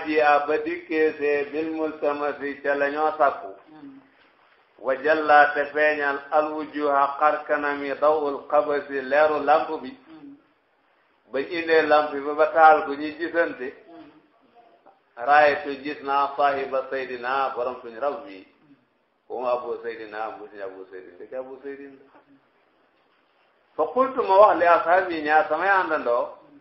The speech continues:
Ci laa waxee samay gaay ne leen, "Hada kii. Alladi mooy ki nga xam ne asartu junjoon naa. Ila annahu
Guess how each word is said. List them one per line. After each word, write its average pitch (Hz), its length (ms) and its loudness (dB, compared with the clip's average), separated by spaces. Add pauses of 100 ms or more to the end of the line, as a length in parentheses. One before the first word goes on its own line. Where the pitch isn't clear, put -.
(580)
Ci 135 100 -8
laa 165 220 8
waxee 151 320 4
samay 147 380 0
gaay 143 260 2
ne 139 60 -4
leen, 139 140 -6
"Hada 175 460 2
kii. 160 400 -14 (1080)
Alladi 170 520 2
mooy 147 320 -4
ki 143 80 -12
nga 170 160 0
xam 147 240 0
ne 147 60 -6
asartu 156 500 -6 (140)
junjoon 208 440 -2
naa. 104 380 -6 (960)
Ila 135 280 4
annahu 135 440 2